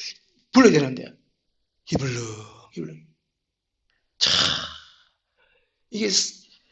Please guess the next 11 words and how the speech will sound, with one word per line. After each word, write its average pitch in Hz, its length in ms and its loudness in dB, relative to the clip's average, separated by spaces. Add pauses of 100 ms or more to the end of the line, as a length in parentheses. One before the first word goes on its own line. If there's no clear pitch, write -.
(340)
믿음 240 380 8
살리는 190 480 6
거지. - 320 -10
보통이네, 247 960 6
보통이네. - 360 -12 (1700)
이 233 140 -4
교회를 175 360 8
선택할 170 480 4
때에 135 440 0 (960)
큰 185 280 0
교회, 165 580 2